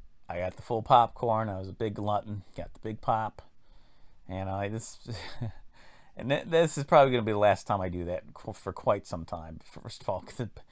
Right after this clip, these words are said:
it's frickin' expensive. <laughs> It's very expensive. Uh,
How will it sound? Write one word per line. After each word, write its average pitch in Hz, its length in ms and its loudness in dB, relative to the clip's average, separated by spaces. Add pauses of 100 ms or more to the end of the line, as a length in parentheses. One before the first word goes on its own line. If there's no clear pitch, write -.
(200)
it's 139 200 -6
frickin' - 360 -6
expensive. - 920 -4
<laughs> - 40 8 (1040)
It's 147 180 2
very 151 400 8
expensive. 120 760 -2 (640)
Uh, 95 600 6